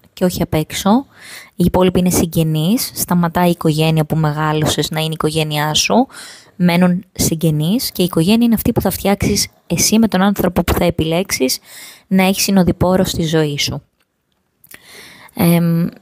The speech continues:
επίσης, δεν ξέρεις σε κανένα σπίτι τι σταυρό κουβαλάει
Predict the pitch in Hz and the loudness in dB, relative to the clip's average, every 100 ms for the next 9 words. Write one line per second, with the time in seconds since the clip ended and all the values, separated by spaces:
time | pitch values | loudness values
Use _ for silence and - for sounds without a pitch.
0 | - 165 180 220 - - 294 - - _ | -6 -4 0 0 -2 -2 -2 -4 -14 _
1 | _ _ _ 180 190 196 226 247 240 - | _ _ _ -2 0 2 4 4 2 -2
2 | - _ - - - 180 185 240 254 - | -6 _ -16 -8 -4 0 2 2 0 2
3 | 226 220 233 233 - - 240 - 202 185 | 0 2 2 2 -2 -2 0 2 0 2
4 | 214 - 190 170 170 175 175 175 | 0 0 0 2 2 2 0 -4